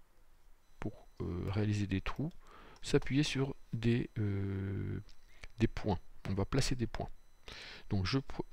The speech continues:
positionne mon premier point. Alors s'il veut bien me redonner la main.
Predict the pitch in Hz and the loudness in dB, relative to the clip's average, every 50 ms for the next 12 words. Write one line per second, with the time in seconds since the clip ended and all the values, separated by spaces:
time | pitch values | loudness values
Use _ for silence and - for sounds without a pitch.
0 | - - - 127 117 117 120 - - - 98 92 98 127 147 - - - 120 110 | -6 2 4 4 4 4 4 2 2 2 4 4 2 2 0 0 0 0 2 4
1 | 104 90 87 - - - 117 - 208 - - - - - - - - - - - | 4 2 2 2 0 0 2 0 0 -2 -4 -18 -16 -16 -16 -16 -16 -20 -20 -20
2 | - - - - - - - - - - _ - - - - - - - - - | -20 -20 -20 -20 -20 -20 -20 -20 -20 -20 _ -20 -20 -20 -20 -20 -20 -20 -20 -20
3 | - - - - - - - - - - - - - - - - - 101 90 87 | -20 -20 -20 -20 -20 -20 -20 -20 -18 -18 -18 -18 -20 -20 -12 -4 -2 -2 -2 -2
4 | 90 - - - - 107 104 104 95 98 101 - 101 95 95 104 104 101 104 104 | -4 -4 -4 -4 -4 -2 -2 -2 -2 -4 -2 -2 -2 0 0 0 -2 -2 -2 -2
5 | 101 101 95 92 101 104 127 156 190 | -2 0 0 0 0 2 2 0 0